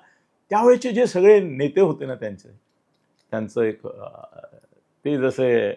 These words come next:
एक हे होते आणि त्यांचं एक प्रधान मंडळ होतं, अष्टप्रधान मंडळासारखं. तर त्याच्यामध्ये मला ना, अ, बाळ नांदगावकरला बघितलं, हे सगळे मित्र आहेत माझे, तुम्ही विचार, <laughs> बाळ नांदगावकरला बघितलं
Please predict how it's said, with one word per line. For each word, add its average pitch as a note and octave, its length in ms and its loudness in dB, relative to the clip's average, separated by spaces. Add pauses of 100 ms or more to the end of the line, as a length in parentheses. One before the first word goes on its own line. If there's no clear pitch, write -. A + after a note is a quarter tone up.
एक G#2+ 200 -8 (180)
हे C#3 100 2
होते C3+ 320 2
आणि A#2 320 -4 (460)
त्यांचं B2 340 0
एक D#3+ 180 -2 (100)
प्रधान C3 320 2
मंडळ D3 340 2
होतं, G2+ 280 -6 (120)
अष्टप्रधान G#2+ 580 -10
मंडळासारखं. F#2+ 760 -12 (420)
तर E3 100 -18
त्याच्यामध्ये B3 480 6
मला B3 260 8
ना, B3 140 6 (760)
अ, - 360 -8 (120)
बाळ A3+ 520 8
नांदगावकरला A#3 680 8
बघितलं, F3+ 600 4 (540)
हे G#3 60 4
सगळे B3 180 6
मित्र A#3 260 6
आहेत B3+ 180 12
माझे, C#3 220 2
तुम्ही D#3+ 240 -2
विचार, G#3 280 -6 (420)
<laughs> - 580 -6
बाळ F#3 260 12
नांदगावकरला C4 580 10
बघितलं A3+ 480 10